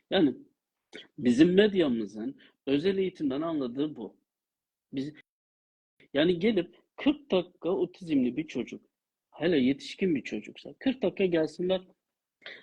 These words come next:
ders yapsınlar. Ya da gidip evlerinde yarım saat misafir olsunlar. Yaş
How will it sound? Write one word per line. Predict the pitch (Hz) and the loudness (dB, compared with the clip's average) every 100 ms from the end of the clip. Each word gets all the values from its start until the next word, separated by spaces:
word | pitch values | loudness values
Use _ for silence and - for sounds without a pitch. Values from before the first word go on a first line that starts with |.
| - | 4
ders | 131 147 - | 6 8 4
yapsınlar. | 110 - 113 117 | -2 -4 -8 -4
Ya | 147 | 0
da | |
gidip | 160 170 190 | 0 0 2
evlerinde | 160 151 156 165 | 4 6 2 2
yarım | 170 165 170 | 2 2 -2
saat | 165 156 | -6 -4
misafir | 139 - 120 - 147 | -6 -6 -10 -10 -10
olsunlar. | 120 - - - _ _ _ _ - - - - - - - - | -10 -12 -18 -20 _ _ _ _ -20 -20 -18 -20 -20 -20 -8 4
Yaş | 147 196 | 6 6